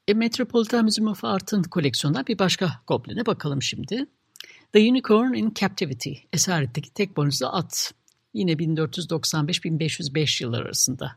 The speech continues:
yapılmış. E, bu goblende efsanevi yaratığın hapsedildiği, e, çitin dışında kalan çayırda, e, daha sonra Orta Çağ'ın sonunda bahçede de yetiştirecek olan yabani pembe karanfiller, Dianthus da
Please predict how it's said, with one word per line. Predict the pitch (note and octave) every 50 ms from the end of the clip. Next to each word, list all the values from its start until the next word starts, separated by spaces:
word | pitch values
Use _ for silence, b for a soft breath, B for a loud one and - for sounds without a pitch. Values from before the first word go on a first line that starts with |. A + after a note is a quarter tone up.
| _ _ -
yapılmış. | C#3+ C#3+ C#3 C#3 - - - A3 A#3+ - - - - - B B B B B B B B B B B B B -
E, | G3 G3 G3 G3+ G3 F#3+ F3+
bu | G#3+ B3 C4+ C#4 C#4 B3 -
goblende | A#3+ A#3 A3+ A3 G#3+ G#3 G3 G3 G3 C#4
efsanevi | - - G#3+ - - G#3 G3 F#3+ F#3 F#3+
yaratığın | F#3+ F3+ D#3+ D3 D#3+ D#3 - E3 E3 D#3
hapsedildiği, | C#3+ D#3+ E3 - - E3 B2+ C#3+ C3+ B2 B2 D3 D3 C#3+ C3+ C#3+ - _ _ - -
e, | D#3
çitin | C#3+ - - D#3 - - D#3 D#3+ B2+ A2+ - _
dışında | - D3+ - - D3+ C#3 - E3 D3 C3+ - -
kalan | - C3 A2+ - -
çayırda, | - - G#3 G3 D3+ B2 A#2+ A#2 D3+ G#3+ C#4 - _ _ _ B B B B B B B B B
e, | C#3+ C#3 C#3 C#3+
daha | C#3+ D3 D#3
sonra | - - D3 C3+ C3+
Orta | C#3 B2+ - E3+
Çağ'ın | - - E3 D#3 C#3+
sonunda | C3+ - E3 D3 C#3+ C#3+ C#3 C#3+ C#3+ A#2 A#2 - _ - D3+ - -
bahçede | D3 C#3+ C3+ - - D3+ F3 F#3+
de | D#3+ D3
yetiştirecek | B2+ B2+ A#2 - - - - D#3+ - E3 D#3+ -
olan | - E3 A#3+
yabani | C#4 C4 G3 C#3+ D3+ C#3+ E3+ G#3+ -
pembe | - D3+ D3 C#3 D#3+ -
karanfiller, | D3+ C#3 C3+ C3 A#2 A#2+ - - - - C3+ - -
Dianthus | D#3 D#3 D#3 D3+ C#3 - - C3+ - - - - -
da | -